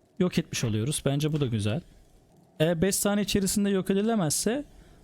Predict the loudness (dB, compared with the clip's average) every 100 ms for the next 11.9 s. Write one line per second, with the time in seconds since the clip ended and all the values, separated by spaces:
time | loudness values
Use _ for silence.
0 | -20 -2 0 2 2 2 0 2 2 2
1 | 2 -2 -20 -20 -20 -20 -20 -20 _ -20
2 | _ -20 -20 -4 0 2 0 0 -2 0
3 | 0 0 -2 -4 -2 -4 0 0 2 0
4 | 0 0 0 0 -2 0 0 -2 -2 -4
5 | -6 -12 -10 -2 0 0 -2 -4 -6 -10
6 | -20 -20 -20 -20 -20 -8 -4 -2 -2 -2
7 | 0 0 0 2 2 2 0 0 -2 -6
8 | -20 -20 -20 -20 -20 -20 -20 _ _ -20
9 | _ _ -20 -20 -20 _ -4 0 0 2
10 | 0 -2 -2 -6 -14 -20 -20 -20 -20 -14
11 | -8 -4 -2 0 -2 -2 -2 0 -2